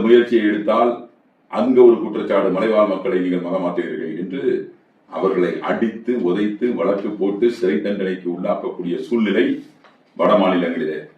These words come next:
இன்றைக்கு அரங்கே-, அரங்கேற்றிருக்கின்றன. பக்கத்து மாநிலமான கேரளாவில் அதே நிலைமை நடந்திருக்கிறது.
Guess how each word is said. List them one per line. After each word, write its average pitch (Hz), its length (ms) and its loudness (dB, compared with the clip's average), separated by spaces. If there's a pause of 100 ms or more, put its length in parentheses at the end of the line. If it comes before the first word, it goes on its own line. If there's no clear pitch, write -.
இன்றைக்கு 92 420 -2
அரங்கே-, - 440 -10
அரங்கேற்றிருக்கின்றன. - 800 -8 (760)
பக்கத்து 139 400 6
மாநிலமான 117 400 6 (120)
கேரளாவில் 110 480 4 (300)
அதே 131 240 6
நிலைமை 117 260 2
நடந்திருக்கிறது. 95 580 -6